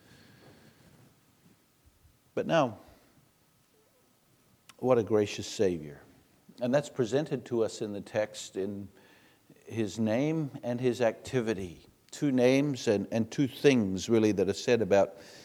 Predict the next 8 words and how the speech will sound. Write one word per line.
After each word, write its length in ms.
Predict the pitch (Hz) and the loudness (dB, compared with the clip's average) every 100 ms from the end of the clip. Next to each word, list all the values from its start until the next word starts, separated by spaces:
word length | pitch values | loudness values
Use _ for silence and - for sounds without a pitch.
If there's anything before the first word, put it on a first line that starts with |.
| - - _ | -20 -20 _
his 240 | - 110 107 | -2 0 0
activity. 720 | 92 - 147 120 95 78 - _ _ _ _ _ | -2 0 2 2 2 -2 -12 _ _ _ _ _
The 80 | - | -6
two 220 | - 160 | 0 2
names 360 | 131 139 151 131 | 6 6 6 2
here 240 | 131 120 | 2 4
are 120 | 98 107 | 4 2
Christ 760 | - 123 127 160 - - - | 2 8 8 8 0 -6 -10